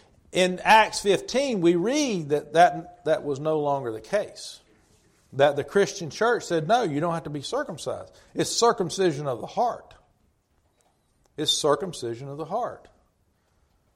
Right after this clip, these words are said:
It's not a physical circumcision. So do you see how we're moving from physical things to spiritual things? We're moving, everything from the Old Testament is moving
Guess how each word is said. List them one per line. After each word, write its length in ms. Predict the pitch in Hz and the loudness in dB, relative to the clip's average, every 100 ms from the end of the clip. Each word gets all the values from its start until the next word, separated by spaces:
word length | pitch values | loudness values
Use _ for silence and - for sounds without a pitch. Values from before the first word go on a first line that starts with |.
| _ _ _ _ _ _ _ _ | _ _ _ _ _ _ _ _
It's 260 | 143 - 139 | -6 -4 -2
not 340 | 156 185 180 | 2 4 4
a 100 | 147 | 0
physical 460 | - 143 131 135 156 | 0 0 0 -6 -8
circumcision. 800 | 196 208 196 139 - 104 - _ _ _ _ - - _ _ _ _ _ _ _ | -8 -8 -10 -14 -14 -16 -20 _ _ _ _ -20 -20 _ _ _ _ _ _ _
So 260 | - 196 185 | 0 4 6
do 80 | 180 | 4
you 220 | 190 185 | 0 0
see 440 | - 247 262 247 | 4 6 6 2
how 540 | 185 196 190 175 - - - - | 4 8 8 8 6 -4 -18 4
we're 200 | 170 196 | 8 10
moving 440 | 185 220 254 214 | 10 8 8 2
from 240 | 170 165 131 | 0 -6 -8
physical 640 | - 214 233 262 - 247 | 6 10 10 6 0 0
things 720 | 240 247 240 240 240 - - | 2 0 0 -2 -6 -12 -12
to 100 | - | -6
spiritual 640 | - - 202 196 156 - 107 | -4 -2 2 2 0 -4 -10
things? 260 | - 107 - - - | -10 -12 -12 -10 -10
We're 140 | - 120 | -8 -4
moving, 500 | 135 170 180 170 - - - - - - - | 0 0 0 -6 -10 -14 -14 -16 -20 -20 0
everything 720 | 160 220 262 254 220 208 196 | 6 6 4 -2 0 0 0
from 160 | - 160 | -4 -4
the 140 | 143 | 2
Old 320 | 156 220 240 | 4 4 2
Testament 500 | - 196 - 180 170 | 0 0 -2 -6 -6
is 100 | 151 | -8
moving 380 | 147 160 127 90 | -6 -4 -4 -8